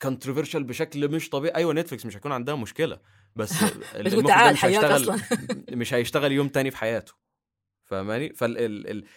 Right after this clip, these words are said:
Speaker 1: الحرية اللي Netflix هتديها لصانع الأفلام برضو في الآخر ال-، ال-، الحدود اللي هتكون موجودة هتكون موجودة من عند صانع الأفلام، آه،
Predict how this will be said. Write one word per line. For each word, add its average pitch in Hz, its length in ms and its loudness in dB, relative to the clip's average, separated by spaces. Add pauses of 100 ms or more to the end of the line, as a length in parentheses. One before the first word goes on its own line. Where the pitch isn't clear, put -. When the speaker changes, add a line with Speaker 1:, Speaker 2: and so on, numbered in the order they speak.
(140)
Speaker 1:
الحرية 127 500 0
اللي 147 140 -4
Netflix 165 340 -8
هتديها 135 440 -4
لصانع 160 280 -4
الأفلام 165 520 -6 (240)
برضو 156 280 0
في - 80 -8
الآخر 185 460 -4 (180)
ال-، 101 460 -12
ال-، 92 440 -14
الحدود 131 440 -4
اللي 135 140 -4
هتكون 170 180 -8
موجودة 160 260 -8
هتكون 160 180 -8
موجودة 151 260 -10
من 117 60 -8
عند 127 180 -6
صانع 123 200 -6
الأفلام، 101 520 -6
آه، 80 180 -12